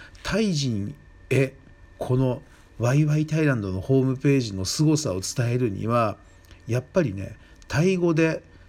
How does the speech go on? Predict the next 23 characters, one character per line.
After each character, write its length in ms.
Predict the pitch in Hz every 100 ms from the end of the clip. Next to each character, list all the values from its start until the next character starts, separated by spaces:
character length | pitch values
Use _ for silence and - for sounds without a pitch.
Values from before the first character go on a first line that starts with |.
| -
そ 160 | - 123
れ 120 | 123
も 300 | 139 147 - - - -
お 140 | 131
店 320 | 151 208 - 196
の 160 | 190
方 280 | 180 156 175
に 160 | 147 101
自 400 | 104 165 196 180
ら 520 | 107 98 117 104 101 - - - - -
言 140 | 107 107
っ 20 |
て 180 | - 151
も 140 | 143
ら 100 | 139
う 80 | 143
の 140 | 127
が 60 | 104
い 80 | 110
い 40 |
な 120 | 104
っ 20 | 98
て 340 | - 98 98